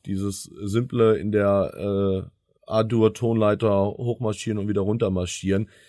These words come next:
Also es gibt tatsächlich, das ist auch so ein bisschen so eine Hitformel, äh, gibt sehr viele Songs, die, äh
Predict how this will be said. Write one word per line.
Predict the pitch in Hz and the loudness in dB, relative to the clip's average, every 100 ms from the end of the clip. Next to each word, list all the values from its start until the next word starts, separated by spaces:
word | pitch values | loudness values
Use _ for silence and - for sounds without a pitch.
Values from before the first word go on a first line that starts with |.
| _ _ | _ _
Also | 104 117 127 | 2 4 4
es | - 135 | 2 0
gibt | - 170 165 | 2 4 4
tatsächlich, | 135 156 143 139 | 4 4 2 2
das | 127 | 2
ist | 139 135 | 0 -2
auch | 123 | 0
so | 127 | 0
ein | |
bisschen | 127 139 | -2 -2
so | 123 | 0
eine | 127 | 2
Hitformel, | 123 - - 101 104 107 - | 2 2 2 4 4 2 0
äh, | - 73 71 104 - | -8 -10 -10 -12 -12
gibt | 117 - | -14 0
sehr | 120 117 | 4 4
viele | 113 101 | 2 0
Songs, | - 90 95 - | 0 -2 -4 -8
die, | - 92 90 85 | -6 -4 -4 -6
äh | - 87 90 87 | -8 -6 -4 -4